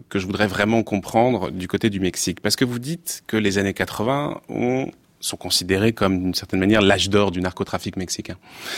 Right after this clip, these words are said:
Euh, les retombées économiques à ce moment-là sont considérables, mais vous dites aussi une chose, c'est qu'elles vont profiter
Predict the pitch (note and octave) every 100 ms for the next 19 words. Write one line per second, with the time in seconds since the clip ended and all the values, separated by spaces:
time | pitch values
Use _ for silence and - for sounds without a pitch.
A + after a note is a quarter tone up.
0 | - - - - F2+ F#2 - F#2+ - G2+
1 | F#2+ F#2+ F#2+ F#2 F#2+ F#2 - F#2 F#2 -
2 | F#2 F#2 - G2 G#2+ D#3 G#2+ G2+ G2+ G2+
3 | - A2+ - A#2 - D3 E3+ D#3 - -
4 | - G#2+ - G2+ F#2+ B2+ B2 A2 - G#2
5 | - A2+